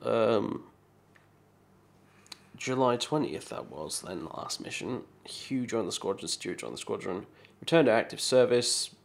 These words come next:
Some gobbledygook from the random campaign generator. August twelfth now. Okay, so we were out for quite a while there,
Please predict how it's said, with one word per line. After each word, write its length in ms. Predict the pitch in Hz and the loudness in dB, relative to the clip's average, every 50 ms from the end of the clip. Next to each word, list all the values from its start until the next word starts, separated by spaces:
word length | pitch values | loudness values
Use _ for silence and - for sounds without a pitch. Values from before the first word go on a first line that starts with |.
| _ _ - | _ _ -10
Some 300 | - - - 98 85 82 | -8 -8 -6 -6 -8 -10
gobbledygook 600 | - - - 98 98 92 101 101 95 101 107 104 - | -10 -8 -4 -4 -4 -4 -4 -4 -4 -4 -4 -4 -4
from 140 | - 107 | -6 -2
the 80 | 101 101 | 0 2
random 480 | 107 107 104 104 101 98 98 95 98 - - | 4 4 4 4 2 0 -2 -4 -6 -10 -12
campaign 480 | - - - 98 95 - 101 104 104 104 | -10 -6 -6 -4 0 0 2 2 2 4
generator. 540 | 107 107 104 104 104 107 110 101 104 104 - - - - - - - - - - - - - - - - - - - | 4 6 6 6 8 8 8 8 8 4 2 -2 -14 -20 -20 -20 -20 -20 -20 -20 -20 -20 -18 -18 -18 -18 -20 0 10
August 460 | - - 254 240 - 233 - - - - | 12 12 12 12 12 12 12 10 10 8
twelfth 480 | - - 202 226 262 240 - - - | 10 12 12 12 12 12 10 4 4
now. 300 | 127 110 107 101 98 98 110 | 6 8 10 10 10 10 8
Okay, 340 | 143 - 196 202 220 190 - | 8 10 10 12 12 12 10
so 140 | - - 135 | 8 6 6
we 140 | 160 196 | 8 8
were 160 | 220 220 180 165 | 10 10 10 10
out 300 | 160 165 147 - - - | 10 8 8 6 4 6
for 640 | - 170 147 139 135 131 131 127 123 120 120 117 | 8 10 12 12 12 12 10 10 8 6 2 0
quite 280 | 117 - - 220 269 - | 2 6 8 10 10 10
a 60 | 127 | 8
while 380 | 135 156 - 302 285 - 98 101 | 6 6 8 8 8 8 8 8
there, 280 | 98 92 90 98 - | 6 6 6 4 2